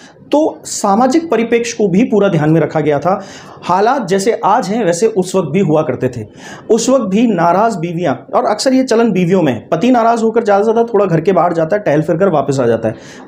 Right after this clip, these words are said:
पत्नियों में ये प्रवृत्ति बहुत ज़्यादा है कि पति को छोड़ो, अपने पीहर जाके बैठ जाओ, परेशान होता रहेगा, थकता रहेगा, समाज में बदनामी होगी, लोगों को जवाब देना पड़ेगा, मानसिक तरीके से प्रताड़ित होगा।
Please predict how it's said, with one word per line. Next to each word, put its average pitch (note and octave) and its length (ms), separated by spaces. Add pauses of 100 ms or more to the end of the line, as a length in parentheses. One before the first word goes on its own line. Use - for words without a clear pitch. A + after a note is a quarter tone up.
पत्नियों C4 340
में C#4+ 80
ये D4 140 (520)
प्रवृत्ति G3+ 360 (140)
बहुत F3 260
ज़्यादा C3+ 220
है A#2+ 140
कि - 140
पति F#3+ 260
को B3 120
छोड़ो, A#3 300 (340)
अपने G#3+ 260
पीहर A3 300
जाके E3+ 220
बैठ B2 180
जाओ, A#2+ 140 (360)
परेशान F#3+ 320
होता F#3+ 260
रहेगा, A#3 260
थकता G#3 320
रहेगा, A3 360 (260)
समाज F#3+ 320
में G3+ 120
बदनामी F#3 360
होगी, G#3+ 340
लोगों F3+ 300
को F#3 140
जवाब E3 300
देना G#3+ 180
पड़ेगा, G#3+ 380 (180)
मानसिक E3+ 420
तरीके F3 220
से E3+ 100
प्रताड़ित F#3 440
होगा। G#3+ 240